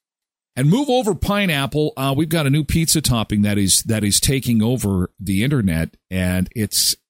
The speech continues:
gonna be gross for some people, but apparently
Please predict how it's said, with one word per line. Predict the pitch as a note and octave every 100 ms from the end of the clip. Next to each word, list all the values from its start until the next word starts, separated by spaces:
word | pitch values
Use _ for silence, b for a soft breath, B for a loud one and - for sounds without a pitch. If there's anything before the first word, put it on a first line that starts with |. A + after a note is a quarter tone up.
| -
gonna | G#2 C3
be | D3 F3+
gross | C3 D#3 A2 -
for | - G2
some | G2+ F2
people, | F#2+ F2 F2+ F2
but | D#2 F2 -
apparently | F2 - A2 C#3 G2 F#2